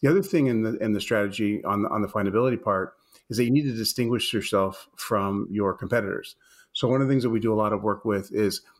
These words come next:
you know, how do we make sure that we're giving, uh, our customers a strategic advantage in helping, um, their products, um, you know, sort of scale that search ladder? Um, and then the other thing is, as Justin said,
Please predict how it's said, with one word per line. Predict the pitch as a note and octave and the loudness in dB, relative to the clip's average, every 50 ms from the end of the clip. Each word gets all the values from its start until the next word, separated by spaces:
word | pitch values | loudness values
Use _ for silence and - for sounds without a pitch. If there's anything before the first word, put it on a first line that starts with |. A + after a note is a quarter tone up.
| _ _ | _ _
you | - A#2 | 0 0
know, | - - | 0 0
how | - - - C3+ | 0 0 0 2
do | C3+ C#3 | 2 2
we | C3 B2 A#2+ A#2 | 2 0 0 0
make | A2 A#2 A2+ G#2 | 0 0 -2 -2
sure | - - - A#2 A2 | -2 -2 0 0 0
that | G#2 G#2+ | 0 0
we're | G2 A2 G#2 | -2 -2 -4
giving, | G2 G2+ A2 G#2+ G#2 G#2+ G#2+ G#2 G#2 G#2+ - - - F#2 | -2 -2 -2 0 2 2 2 2 2 0 0 -2 -6 -4
uh, | G#2 G2+ G2+ - | -2 -2 -2 0
our | - G2+ G#2 G#2+ | 0 -2 -2 -2
customers | - - G#2+ - - A2+ G#2+ G2+ G2 | -4 -6 -6 -4 -2 -2 -2 -2 -4
a | G2+ | -8
strategic | - - - - A2+ A2 G2+ A2 G2 | -10 -10 -8 -4 -4 -2 -2 -2 -4
advantage | G2 F2+ G#2 G#2 G#2+ G#2+ G#2 G2+ G#2 | -2 -2 0 0 0 0 -2 -2 -2
in | G2+ | -4
helping, | F#2+ G#2+ G#2 - A2+ G2+ G2 G2 F#2+ _ _ - - _ _ _ - | -2 -2 -2 -2 -2 -2 -2 -4 -6 _ _ -20 -20 _ _ _ -2
um, | A2 G2+ G2 F2+ - | 0 0 -2 -2 0
their | A2 A2+ A2 A2 | 0 0 0 0
products, | - - A2+ G#2 G2+ G2+ G2+ F#2+ F#2+ - - - - - - _ - | -2 -2 0 0 0 0 -2 -4 -4 -6 -8 -6 -8 -8 -8 _ -6
um, | G#2+ G2 F#2+ F#2+ - - | -4 -4 -4 -4 -4 -4
you | A2 G#2+ | -4 -4
know, | G2 F#2 | -4 -4
sort | - - G#2+ G2 | -2 0 0 0
of | F2+ - | 0 -2
scale | - - - A2 G#2+ G2+ G2 | -6 -4 0 0 0 2 2
that | F#2+ F#2 - - | 0 -2 -4 -4
search | - - G#2+ F#2+ - - - | -2 -2 -2 -2 -2 -4 -4
ladder? | G#2+ G#2 A2 A#2 B2+ C3+ C#3 - _ _ _ _ - - - - _ - - | -2 -2 0 -2 -4 -6 -8 -14 _ _ _ _ -20 -20 -20 -20 _ -2 0
Um, | A2 A2 G#2+ G#2 G2+ G#2 G#2 - - | 2 2 2 0 -2 -4 -4 -4 -4
and | A#2 A#2+ A#2 | -2 -2 0
then | A#2 A#2 | 0 2
the | A#2 A#2 A2+ | 2 2 2
other | A2+ A2+ A#2 A2+ G#2+ | 2 2 2 0 0
thing | G#2+ - B2 A2 G#2 | 0 -2 0 0 2
is, | G2+ G2 - - | 0 -2 -4 -4
as | - A2 G2+ - | -4 -4 -2 0
Justin | A2+ G2+ - - G#2 | -2 -2 -2 -2 -4
said, | - A2 G#2 G#2 G#2 | 0 0 0 0 -2